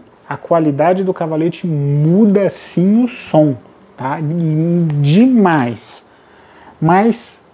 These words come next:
eu vou me aprofundar um pouquinho aqui. Na verdade, não vou falar tudo, vou aprofundar um pouquinho.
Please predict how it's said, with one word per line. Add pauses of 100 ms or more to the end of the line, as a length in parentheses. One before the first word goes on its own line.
(120)
eu
vou
me
aprofundar
um
pouquinho
aqui. (2000)
Na
verdade,
não
vou
falar
tudo,
vou
aprofundar
um
pouquinho.